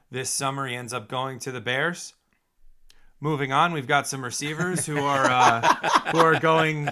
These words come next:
Speaker 1: to different teams, and a couple of these guys are draftable to me. Um, one of them being Kenny Britt, another being Robert Woods, and a guy who's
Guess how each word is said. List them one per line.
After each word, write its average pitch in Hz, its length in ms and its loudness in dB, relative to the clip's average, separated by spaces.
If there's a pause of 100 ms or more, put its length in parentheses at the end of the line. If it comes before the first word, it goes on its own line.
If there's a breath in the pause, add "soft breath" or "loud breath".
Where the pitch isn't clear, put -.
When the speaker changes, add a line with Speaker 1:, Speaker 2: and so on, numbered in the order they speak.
Speaker 1:
to 165 140 -4
different 156 400 -4
teams, 170 460 -2
and 147 140 -4
a 139 120 -2
couple 240 240 4
of 302 80 -2
these 208 160 0
guys 180 260 4
are 143 60 -2
draftable 135 720 2
to 123 100 -6
me. 120 400 -2 (320 loud breath)
Um, 117 480 0
one 160 200 4
of 185 100 -2
them 170 180 -2
being 143 260 -2
Kenny 139 240 -4
Britt, 170 360 0
another 131 260 -4
being 127 240 -4
Robert 120 280 0
Woods, 139 340 -6
and 120 120 -8
a 113 40 -6
guy 131 240 0
who's 123 200 -10